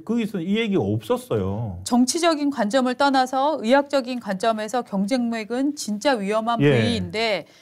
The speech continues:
Speaker 2: 손상 환자가 발생한 후 조치 절차를 생각해보면 조금도 이해가 되지 않는다.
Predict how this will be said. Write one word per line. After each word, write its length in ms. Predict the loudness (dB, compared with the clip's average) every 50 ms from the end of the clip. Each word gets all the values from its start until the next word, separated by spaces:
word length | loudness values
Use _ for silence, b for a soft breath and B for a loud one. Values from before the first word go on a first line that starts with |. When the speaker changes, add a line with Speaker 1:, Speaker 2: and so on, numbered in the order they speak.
| b b b b b
Speaker 2:
손상 440 | -8 -6 -6 -2 2 4 4 4
환자가 340 | 4 2 4 4 4 4 4
발생한 600 | 2 0 -2 -2 0 0 0 2 2 0 0 0
후 200 | -4 -4 -4 -4 -4
조치 340 | -2 -4 -4 -2 -2 -2 -2
절차를 460 | 0 -2 -2 -2 -2 -2 -2 -2 -2
생각해보면 760 | 0 2 2 2 2 2 0 -2 -2 -2 -2 0 0 0 0 b b b b b b b _
조금도 640 | -6 -4 -2 0 0 0 0 2 2 4 2 2 0
이해가 420 | -2 0 2 2 4 4 4 2
되지 280 | 2 0 -2 0 2 2
않는다. 640 | 0 0 0 -4 -6 -2 0 0 2 2 0 -2